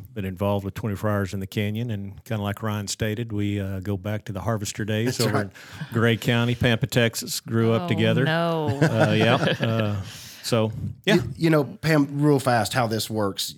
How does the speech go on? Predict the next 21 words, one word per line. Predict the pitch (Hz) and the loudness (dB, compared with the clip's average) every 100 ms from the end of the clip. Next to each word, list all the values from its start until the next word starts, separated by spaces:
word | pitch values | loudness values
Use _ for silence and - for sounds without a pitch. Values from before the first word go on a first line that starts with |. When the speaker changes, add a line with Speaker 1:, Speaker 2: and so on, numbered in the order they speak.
| 104 - - | -16 -18 -8
Speaker 2:
and | 127 123 127 | 0 2 4
we've | 123 - | 2 0
talked | 120 104 | -2 0
about | 104 110 | -2 -2
this | 104 | -2
on | 101 98 | 0 -2
a, | 92 98 | -2 -4
a | 98 | -4
number | 95 113 123 110 | 0 2 2 0
of | |
occasions. | 98 - 95 95 95 - - | -2 -2 -2 -2 -2 -4 -2
Um, | 101 95 92 92 _ _ _ _ _ _ - | -2 0 -2 -6 _ _ _ _ _ _ -8
it, | 127 127 | -6 -2
it's, | 127 - | -2 -2
it's | 123 - | -2 -2
just | 113 107 | -4 -4
this | 98 | -6
weird | 104 117 120 117 | -4 -2 0 -2
interwoven | 101 113 113 101 98 98 98 92 | -2 -4 -2 -2 0 0 0 -2
web, | 95 95 90 87 | -2 -2 -2 -4
and | 85 | -8